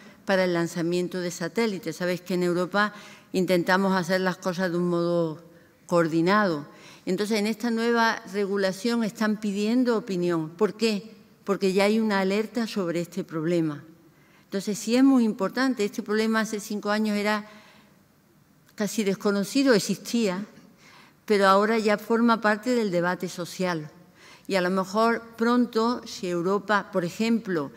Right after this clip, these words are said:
consigue sacar una ley que regule el lanzamiento de los satélites europeos,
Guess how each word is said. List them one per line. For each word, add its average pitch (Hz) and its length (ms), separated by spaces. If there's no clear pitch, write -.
consigue 214 420
sacar 208 360
una 196 260
ley 185 520
que 202 140
regule 190 760
el 190 160
lanzamiento 190 720
de 165 100
los 151 160
satélites 180 720
europeos, 170 800